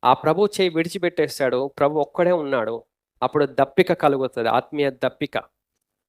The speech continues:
అప్పుడు ఈ మాట పలుకుతున్నాడు, "నేను దప్పికొనుచున్నాను, నా చెయ్యి తండ్రి విడిచిపెట్టేశాడు,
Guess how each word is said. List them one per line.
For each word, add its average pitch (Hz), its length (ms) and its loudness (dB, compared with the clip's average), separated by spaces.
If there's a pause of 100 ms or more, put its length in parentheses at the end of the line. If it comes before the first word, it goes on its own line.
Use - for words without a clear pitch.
(960)
అప్పుడు 165 240 4
ఈ 160 40 4
మాట 156 260 4
పలుకుతున్నాడు, 147 720 2
"నేను 135 240 -2
దప్పికొనుచున్నాను, 147 1120 0 (280)
నా 135 120 0
చెయ్యి 160 400 -2
తండ్రి 147 380 0
విడిచిపెట్టేశాడు, 139 920 -4